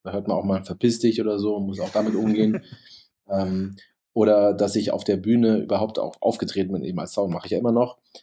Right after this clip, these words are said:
Speaker 1: Und diese Nervosität, da war ich immer viel nervöser, weil natürlich, wenn man, das ist die beste Schule, weil wenn ich zaubere, da kann immer was schief gehen, also, und das ist natürlich doppelt peinlich. Da kann ich mich nicht nur versprechen oder so, nein,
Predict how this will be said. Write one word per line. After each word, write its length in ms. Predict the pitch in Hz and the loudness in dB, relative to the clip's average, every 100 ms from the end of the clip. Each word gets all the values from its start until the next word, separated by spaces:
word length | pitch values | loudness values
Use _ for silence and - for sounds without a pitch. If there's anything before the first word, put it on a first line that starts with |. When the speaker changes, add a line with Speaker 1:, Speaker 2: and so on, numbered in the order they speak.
| _ | _
Speaker 1:
Und 320 | 120 107 101 _ | -4 -4 -4 _
diese 380 | 110 135 202 190 | -6 -2 2 2
Nervosität, 580 | 170 147 131 156 147 - | 2 2 0 -2 -2 -2
da 160 | 131 | 0
war 100 | 135 | 0
ich 120 | 139 | 0
immer 180 | 143 135 | -2 -4
viel 220 | 135 143 | -2 0
nervöser, 600 | 131 117 135 160 104 95 92 | 0 0 2 2 2 -2 -2
weil 140 | 101 | -2
natürlich, 520 | 110 110 147 143 - _ _ _ _ _ _ | -2 0 0 0 -4 _ _ _ _ _ _
wenn 120 | 117 | -4
man, 220 | 110 107 - | -2 -2 -4
das 160 | 117 | -2
ist 80 | 123 | -2
die 60 | 110 | 2
beste 300 | 135 139 117 | 0 0 -4
Schule, 480 | - 220 98 - - | 0 2 2 -2 -4
weil 140 | 107 | 0
wenn 80 | 113 | 2
ich 120 | 113 | 2
zaubere, 460 | 151 190 113 101 113 | 2 2 2 0 -2
da 120 | 104 | -4
kann 140 | 127 | -2
immer 120 | 135 117 | 0 0
was 120 | 107 | 0
schief 280 | - 180 - | 0 -2 0
gehen, 340 | 101 110 135 | 0 0 -2
also, 160 | - 107 - - _ | -4 -6 -8 -18 _
und 100 | 95 | -2
das 120 | 117 123 | 0 2
ist 80 | |
natürlich 320 | 120 123 120 - | 2 0 -2 -2
doppelt 260 | - 131 95 | 0 2 0
peinlich. 460 | - 82 67 - - | -2 -4 -6 -10 -8
Da 100 | 87 | -2
kann 120 | 113 | 2
ich 40 | 110 | 2
mich 80 | |
nicht 100 | 107 | 2
nur 80 | 107 | 0
versprechen 560 | 101 - - 117 143 110 | -2 -8 0 2 2 0
oder 200 | 85 82 | 0 -2
so, 120 | 90 | -2
nein, 440 | 87 107 120 87 | 0 2 2 -2